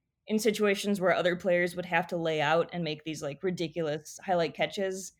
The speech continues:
he's so fast that he's already there. So he makes really impressive catches without you even realizing that they're impressive.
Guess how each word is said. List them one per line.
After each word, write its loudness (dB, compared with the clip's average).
he's -4
so 6
fast 0
that -10
he's -4
already 0
there. 0
So -6
he -6
makes -6
really -4
impressive -6
catches -6
without -4
you -6
even -4
realizing -4
that -8
they're -12
impressive. -10